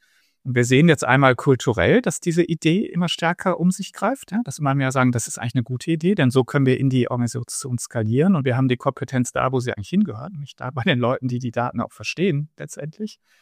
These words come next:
Und, ähm, wir, wir haben eben letztendlich auch diese Möglichkeit, mit Data Sharing Plattformen et cetera, das dann auch breiter zu machen. Also es ist nicht nur, okay, einer sagt was, „Hier machen wir mal ein Dashboard“ und dann mache ich das für eine Person oder vielleicht für eine kleine Gruppe, sondern ich habe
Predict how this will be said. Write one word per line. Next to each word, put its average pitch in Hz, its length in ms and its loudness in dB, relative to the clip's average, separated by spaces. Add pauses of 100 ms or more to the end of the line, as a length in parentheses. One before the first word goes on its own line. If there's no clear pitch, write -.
(480)
Und, 175 380 8
ähm, 175 500 6 (540)
wir, 151 440 4
wir 139 260 2
haben 160 200 4
eben 147 260 4
letztendlich 139 560 0
auch 127 260 -2 (560)
diese 127 440 6
Möglichkeit, 135 960 4
mit - 280 -4
Data 127 240 0
Sharing 139 380 2
Plattformen 139 480 -2
et 110 120 -4
cetera, 147 400 -4
das 131 220 -4
dann 135 140 0
auch 110 140 -2
breiter 127 340 2
zu - 160 0
machen. 120 360 4
Also 107 160 -4
es 104 80 -4
ist - 40 -2
nicht 131 180 -2
nur, 127 140 6
okay, 110 240 0
einer 117 280 4
sagt - 280 0
was, 139 180 2
„Hier 131 140 0
machen 123 220 0
wir 117 80 4
mal 117 180 4
ein 110 100 6
Dashboard“ 147 480 -2
und 131 60 -2
dann 117 120 -2
mache 120 140 -4
ich - 80 -14
das - 160 -10
für - 160 -12
eine 117 160 0
Person 117 380 0
oder 120 160 -2
vielleicht - 240 -14
für 127 100 -12
eine 113 80 -6
kleine 113 300 -6
Gruppe, 165 340 -8
sondern 131 380 -4
ich - 120 -14
habe 123 100 -18